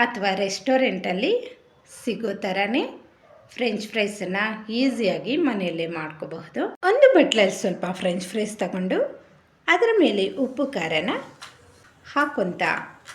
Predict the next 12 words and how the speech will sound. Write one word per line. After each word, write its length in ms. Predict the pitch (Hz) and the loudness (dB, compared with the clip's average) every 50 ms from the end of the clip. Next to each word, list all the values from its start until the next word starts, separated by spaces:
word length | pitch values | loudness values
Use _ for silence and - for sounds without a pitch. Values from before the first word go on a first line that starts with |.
| - _ _ - 226 | -20 _ _ -6 -4
ಅದನ್ನು 260 | 196 196 185 180 175 175 - | -4 -2 -4 -4 -6 -6 -6
ಕಲಿಸ್ಕೊಂಡ್ರೆ 640 | 185 165 175 - - - 196 180 175 - 233 302 466 523 - - - - - 370 | -6 -6 -6 -10 -8 -6 -6 -6 -4 -2 -2 -2 -2 -4 -6 -12 -18 -12 -6 -4
ಇನ್ನೂ 220 | 415 453 440 415 359 285 226 | -2 0 0 2 2 2 0
ರುಚಿಯಾಗಿರುತ್ತೆ. 840 | 190 - - - - 175 151 147 147 151 - 156 147 - - 294 440 523 - - - - - - - - - - - - _ - 220 208 | 0 -2 -4 -6 -4 -4 -6 -6 -6 -6 -6 -8 -4 -2 -2 -2 -2 -2 -6 -10 -14 -16 -18 -20 -20 -20 -20 -20 -20 -18 _ -6 -4 -4
ನೋಡ್ತಾ 340 | 196 196 185 185 - 196 185 185 | -4 -4 -6 -6 -6 -6 -4 -4
ಇದ್ದೀರಲ್ವ, 480 | 185 185 185 180 180 170 175 175 208 269 381 - - - - - - | -6 -6 -6 -6 -6 -8 -6 -4 -2 -2 -2 -2 -8 -14 -20 -8 -2
ಕ್ರಿಸ್ಪಿಯಾಗಿ 840 | 277 247 240 240 - - - - 320 320 285 214 180 - 175 175 180 180 - - - _ _ - | 0 0 0 0 -2 -10 -6 -2 0 2 2 2 0 -2 -6 -8 -8 -10 -12 -16 -20 _ _ -2
ತುಂಬ 260 | 247 254 285 339 359 370 359 359 - 247 | 0 0 2 2 2 2 2 2 0 -4
ಟೇಸ್ಟಿಯಾಗಿ 640 | 196 190 185 - - - 208 202 170 156 170 165 160 170 | -4 -4 -6 -8 -8 -6 -6 -4 -4 -4 -6 -10 -8 -8
ಬಂದಿತ್ತು. 440 | 165 165 160 165 160 - - 302 381 508 554 - - - - - _ _ _ _ _ _ _ _ _ _ _ _ - _ _ _ _ - - | -10 -10 -10 -12 -12 -6 -2 0 0 0 -2 -4 -10 -16 -20 -20 _ _ _ _ _ _ _ _ _ _ _ _ -20 _ _ _ _ -4 0
ಹೀಗೆ 360 | 403 440 403 277 233 208 196 190 196 202 - - - - _ _ _ _ _ _ _ _ _ _ | 2 2 2 2 2 2 2 2 0 -2 -6 -14 -20 -20 _ _ _ _ _ _ _ _ _ _
ಮನೆಯಲ್ಲೇ 640 | 269 254 240 240 247 277 302 294 254 214 190 180 | 0 2 2 4 6 6 6 6 4 4 2 0